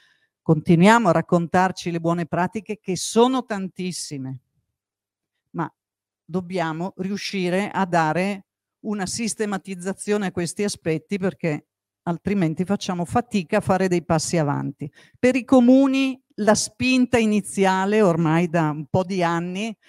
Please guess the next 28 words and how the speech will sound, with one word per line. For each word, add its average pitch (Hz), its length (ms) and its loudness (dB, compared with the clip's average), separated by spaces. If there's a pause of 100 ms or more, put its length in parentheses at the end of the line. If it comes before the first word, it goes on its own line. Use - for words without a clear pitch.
(140)
è 285 140 -2
stata 214 420 2
quella 185 320 0
dell'osservazione 185 960 -2
della 175 240 -2
spesa 170 560 -4
crescente, 147 880 -6 (300)
ma 247 180 -2
a 240 80 0
questa 269 400 0
preoccupazione 196 1040 -4
si - 180 -6
è 214 100 0 (260)
da 180 200 -2
subito 220 640 -4
coniugata 208 960 0 (380)
una 254 240 4
consapevolezza 226 1080 0
della 220 240 0
condivisione 202 1080 0
di 180 140 -6
intenti, 175 600 -4
di 175 140 -4
modalità, 170 760 0
di 165 160 -6
pratiche 170 960 -6
e 185 200 -4
di, 190 380 -4